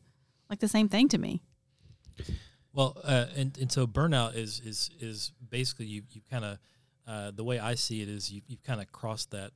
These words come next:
Speaker 2: uh, that, that line, that, that threshold of, of just, of just complete lack of care, complete lack of, like, just wanting to disconnect. Like, you know, you, you can still be, have depression, but, but wanna be connected. But, like,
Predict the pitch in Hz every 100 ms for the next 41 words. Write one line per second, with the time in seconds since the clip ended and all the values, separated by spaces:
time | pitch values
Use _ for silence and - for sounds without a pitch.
0 | _ - 101 98 101 - 104 107 107 104
1 | 101 107 110 107 98 98 - - 98 -
2 | 113 107 - 104 101 95 - - _ _
3 | _ 107 95 - _ _ _ - 110 -
4 | - _ _ 117 104 107 - 120 - -
5 | - 98 117 113 110 110 - - - 113
6 | 107 104 101 _ _ _ - 101 107 104
7 | 104 107 - 104 98 98 - - 104 -
8 | 117 110 107 95 92 117 - 113 110 110
9 | - 101 98 - - - _ _ 107 101
10 | 107 127 151 147 - 139 123 120 113 -
11 | - 123 104 - 131 135 123 101 101 104
12 | 107 113 117 104 104 110 117 123 107 101
13 | 104 104